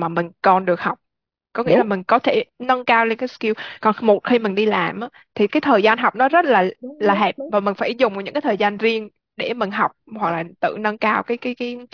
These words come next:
Speaker 1: skill của bản thân. Bởi vì phần lớn cái thời gian mình phải đi làm để
Speaker 2: Đúng.
Speaker 1: cho ra kết quả.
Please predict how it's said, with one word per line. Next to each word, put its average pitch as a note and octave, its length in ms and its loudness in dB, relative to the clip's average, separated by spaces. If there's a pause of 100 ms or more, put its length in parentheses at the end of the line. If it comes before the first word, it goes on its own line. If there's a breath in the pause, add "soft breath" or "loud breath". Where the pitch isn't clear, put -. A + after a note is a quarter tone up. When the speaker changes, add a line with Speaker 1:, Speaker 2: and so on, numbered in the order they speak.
(140 loud breath)
Speaker 1:
skill G#3+ 300 -2
của - 60 -8
bản - 140 -6
thân. G#3 180 -2 (260 loud breath)
Bởi G3 80 0
vì G#3 120 4
phần G#3 280 0
lớn G#3+ 180 2
cái D4+ 80 -6
thời A3+ 140 -2
gian G3+ 220 -2
mình F3+ 140 -6
phải G3+ 220 -6
đi G#3+ 120 -2
làm D#3+ 280 0 (120)
để - 200 -2
Speaker 2:
Đúng. - 80 -6
Speaker 1:
cho G3+ 140 2
ra G3+ 160 -2
kết B3 160 -6
quả. - 260 -6